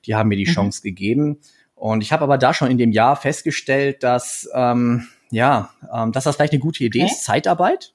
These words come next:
Speaker 1: ja, und, äh, die Flexibilisierung des Arbeitsmarktes auf jeden Fall notwendig ist. Aber ich fand die Herangehensweise nicht so gut und habe dann überlegt, okay,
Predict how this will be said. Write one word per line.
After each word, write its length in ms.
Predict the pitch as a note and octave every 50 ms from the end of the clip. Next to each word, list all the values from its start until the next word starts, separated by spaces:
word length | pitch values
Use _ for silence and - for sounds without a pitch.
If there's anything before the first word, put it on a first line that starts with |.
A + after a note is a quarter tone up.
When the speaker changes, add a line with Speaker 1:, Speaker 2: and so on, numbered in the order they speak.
| _ -
Speaker 1:
ja, 180 | G#2+ A2+ C#3 C#3+
und, 440 | B2 A#2 A2 A2 A2 G#2+ _ -
äh, 260 | - - A#2+ A#2 A#2 A#2
die 120 | A#2 A#2
Flexibilisierung 840 | - - B2+ B2+ - - B2 A#2 A2+ G#2+ A2 A2+ C3+ C3+ C3 B2 B2
des 160 | G#2+ - -
Arbeitsmarktes 720 | - G#2 C3 - D#3 - - - C3+ C3+ C3+ - - A#2 -
auf 140 | G2+ - A#2+
jeden 140 | A2+ A2 -
Fall 100 | G2 F#2
notwendig 640 | F#2+ F#2 G#2 B2+ - - D3 D3 C#3+ C#3+ D3 - -
ist. 240 | C#3 C3+ - - - - - - - - - - _ -
Aber 320 | A#2+ C3 D3 D#3+ D#3 C3+
ich 120 | C3 -
fand 180 | - C3+ C3+ C3+
die 60 | A#2+
Herangehensweise 840 | A2 G#2+ A2 B2 B2+ G#2+ G#2 G2 F#2 - - - G2 G2 F#2+ - G2+
nicht 160 | F#2+ G2 -
so 100 | - G#2+
gut 260 | - _ F#2 - _
und 180 | - G#2+ G#2+ -
habe 80 | A#2+ -
dann 140 | C3+ B2+ C3
überlegt, 360 | B2+ B2 B2 A#2+ B2 - A2+
okay, 340 | G#2+ - - C3 G3+ C4+